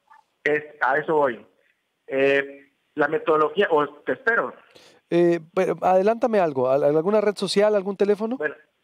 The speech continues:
Speaker 1: bueno, primero comentarte, la instancia responsable de la dispersión de este crédito es Fidesón.
Speaker 2: Fidesón.
Speaker 1: En el portal de internet de Fidesón, w w w fidesón punto gob punto m x, podrán encontrar toda esta información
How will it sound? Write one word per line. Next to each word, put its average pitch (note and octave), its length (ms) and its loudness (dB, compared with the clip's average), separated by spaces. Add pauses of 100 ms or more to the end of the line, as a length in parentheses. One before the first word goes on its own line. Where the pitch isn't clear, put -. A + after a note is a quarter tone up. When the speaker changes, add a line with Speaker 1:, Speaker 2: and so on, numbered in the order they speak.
(120)
Speaker 1:
bueno, C#3+ 260 -2
primero D#3+ 340 0
comentarte, D3+ 640 -2
la C3 80 -2
instancia E3+ 520 -2
responsable D#3+ 840 -2
de C3 160 -4
la B2 100 2
dispersión B2 500 -4
de E3 80 -4
este D#3+ 160 -6
crédito E3+ 320 -2
es C3 140 -2
Fidesón. A#2+ 560 -2 (520)
Speaker 2:
Fidesón. E3+ 640 0
Speaker 1:
En D#3+ 120 0
el - 40 -16
portal D#3 400 -2
de F#3 100 -2
internet E3+ 500 -2
de E3+ 100 0
Fidesón, C3 460 -2
w D#3 240 -6
w C#3 380 0
w C3+ 140 0
fidesón C#3 420 -2
punto C#3+ 320 -4
gob C#3 200 0
punto D3 240 -4
m C#3 280 -2
x, D#3+ 240 -10
podrán C3 280 2
encontrar C#3 460 -2
toda D3 140 0
esta D3+ 120 -12
información D3 640 -2